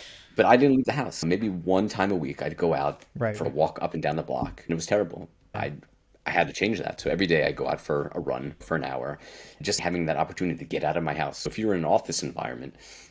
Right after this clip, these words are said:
Speaker 1: where are you really gonna go? Do you have an opportunity to walk around? Do you have the mountains? And we live here with the mountains and hills next to us. Just get out into the nature.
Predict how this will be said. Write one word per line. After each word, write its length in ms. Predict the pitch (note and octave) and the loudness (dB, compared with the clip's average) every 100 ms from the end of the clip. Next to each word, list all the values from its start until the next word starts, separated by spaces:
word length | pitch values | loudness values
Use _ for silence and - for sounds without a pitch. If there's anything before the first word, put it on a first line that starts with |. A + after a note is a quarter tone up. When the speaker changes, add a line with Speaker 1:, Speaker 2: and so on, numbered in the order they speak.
| _ _ _ - - | _ _ _ -20 -12
Speaker 1:
where 240 | E2+ F2 | 0 2
are 60 | E2 | 2
you 120 | D#2 | 2
really 200 | D#2+ C#2+ | -2 -2
gonna 120 | D2 | -4
go? 280 | D2 C2+ - | -2 -2 -4
Do 80 | - | -10
you 60 | C2+ | -8
have 80 | |
an 60 | D2+ | -4
opportunity 380 | D#2 E2 F2 D2+ | -4 -2 -2 -2
to 80 | D2 | 2
walk 260 | D2+ - | 0 0
around? 320 | D2+ D2 C#2 | -2 -2 -2
Do 80 | C2+ | -6
you 40 | C#2+ | -8
have 120 | C#2+ | -6
the 40 | |
mountains? 380 | D2 D2+ C#2+ C#2+ | -6 -4 -6 -8
And 220 | B1+ C#2 | -10 -10
we 140 | D2 C#2+ | -8 -6
live 180 | D2+ | -6
here 260 | - D2+ C#2 | -4 -4 -4
with 160 | C2 - | -6 -6
the 80 | |
mountains 320 | D2+ D2 C#2+ D2 | -4 -4 -6 -8
and 100 | C2+ | -4
hills 220 | D2 C2+ | -4 -4
next 160 | C2 | -8
to 140 | - C2 | -6 -6
us. 120 | - | -8
Just 240 | - - - _ _ _ _ _ _ - - | -12 -16 -16 _ _ _ _ _ _ -14 0
get 120 | F2 | 4
out 120 | F2+ | 4
into 160 | E2+ E2 | 2 -4
the 80 | D#2 | -2
nature. 400 | D#2 - C2+ | 0 0 -6